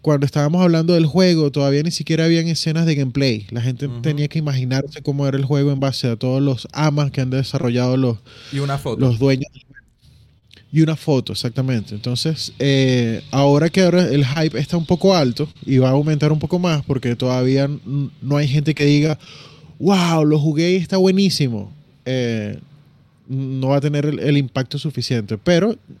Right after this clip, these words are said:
Speaker 1: eh, es una especulación, no es un consejo financiero y además es una experiencia personal. Yo los compré para ver qué pasa, para ver qué sucede. Como ha estado sucediendo con el mundo de los N F T, que generalmente puede pasar cualquier cosa.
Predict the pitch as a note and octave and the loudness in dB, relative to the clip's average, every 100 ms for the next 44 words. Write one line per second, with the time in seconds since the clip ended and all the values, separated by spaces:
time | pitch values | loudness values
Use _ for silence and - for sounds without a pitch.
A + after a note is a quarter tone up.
0 | _ - A#2+ G2 - - _ _ _ _ | _ -8 -8 -8 -12 -20 _ _ _ _
1 | _ D3 D3 F3+ - D#3+ C3+ A#2+ F#3+ E3+ | _ 0 2 2 0 0 0 0 -2 -4
2 | A2+ _ - B2 C3+ C#3+ D#3 D3+ D#3+ D#3 | -8 _ -14 -4 -2 -2 -2 -2 -2 -2
3 | D#3+ B2 - E3+ G3 F3+ - A#2 A#2 A2+ | -4 -6 -2 0 0 -2 -4 -4 -2 -4
4 | C3 C3+ C3 A#2+ - C3 C3+ C3 C#3+ C#3 | -4 -4 -4 -8 -10 -8 -6 -6 -6 -6
5 | - B2+ G#3 - - - - - - - | -6 -4 -4 -6 -20 -20 -20 -20 -20 -10
6 | C#3+ D3+ E3+ G3 D#3 F3 A3+ A3 D#3 D3 | 2 2 4 2 2 2 2 2 2 2
7 | D#3+ C#3+ D3 - A2 C#3 C#3 F#3 G3 B2 | 0 0 0 -2 -6 -4 0 2 2 0
8 | G2+ _ A#2 - C#3 C3 - A#2+ G2 - | -10 _ -18 -6 -4 -2 0 0 -2 -8
9 | _ - D3+ F#3+ E3+ D3 D3+ D3 F3 E3 | _ -8 -4 0 0 0 0 0 -2 0
10 | B2+ B2 E3 C#3 B2 B2 C3+ D3 C3+ C3 | 0 0 0 0 0 0 0 0 0 -2
11 | - D3+ D#3+ B3+ D3+ B2 C3 B2 A#2+ A#2+ | -4 -2 -2 -2 -4 -2 -2 -2 -2 -2
12 | C3+ C3 E3 C#3+ B2 B2 - B2 B2 G#2+ | -4 -4 -6 -2 -4 -4 -8 -6 -6 -6
13 | G#2+ G#2 F#2 - | -8 -10 -12 -12